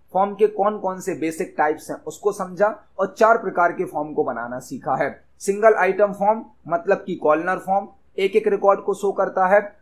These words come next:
दूसरा होता है मल्टी आइटम फॉर्म जिसमें एक साथ मल्टीपल रिकॉर्ड को शो किया जाता है, इसे टेबुलर फॉर्म भी कहते हैं। तीसरा होता है डेटा शीट फॉर्म जो कि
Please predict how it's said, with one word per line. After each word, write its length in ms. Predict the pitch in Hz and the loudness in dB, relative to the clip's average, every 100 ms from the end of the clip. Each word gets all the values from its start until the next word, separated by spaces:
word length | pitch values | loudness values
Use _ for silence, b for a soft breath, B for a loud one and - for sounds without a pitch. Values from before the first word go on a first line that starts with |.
| _ | _
दूसरा 280 | 170 196 220 | -6 2 6
होता 300 | 196 190 190 | 6 4 0
है 160 | 180 151 | 0 0
मल्टी 460 | 160 170 214 196 _ _ | -2 -2 -8 -8 _ _
आइटम 340 | 170 185 208 196 | 2 4 4 2
फॉर्म 300 | 196 208 214 - _ | 2 0 0 -8 _
जिसमें 300 | 180 214 226 | -4 -2 -2
एक 280 | - 196 214 | -2 0 2
साथ 280 | - 208 202 | 4 2 2
मल्टीपल 420 | 170 180 196 185 | -4 -2 0 0
रिकॉर्ड 320 | 165 170 175 | 0 0 0
को 140 | 175 185 | 0 -6
शो 160 | 185 | -6
किया 260 | 165 175 180 | -6 -2 -2
जाता 380 | 175 175 170 175 | 0 0 0 4
है, 400 | 202 240 - _ | 6 4 0 _
इसे 220 | 196 190 | 0 4
टेबुलर 540 | 233 202 180 180 190 180 | 4 4 0 2 2 2
फॉर्म 300 | 175 165 175 | 0 -6 -4
भी 80 | 185 | -2
कहते 360 | 175 180 180 | 2 2 0
हैं। 260 | 180 190 190 _ _ | -6 -6 -10 _ _
तीसरा 280 | 214 208 226 | -8 0 6
होता 320 | 214 202 202 | 6 6 6
है 160 | 202 175 | 6 4
डेटा 280 | 175 180 196 | 2 2 2
शीट 240 | 196 208 190 | 2 -6 -4
फॉर्म 300 | 190 208 233 - - - | 2 4 2 -2 -20 -6
जो 160 | 165 240 | 6 6
कि 460 | - 214 240 - | 6 -4 -4 -10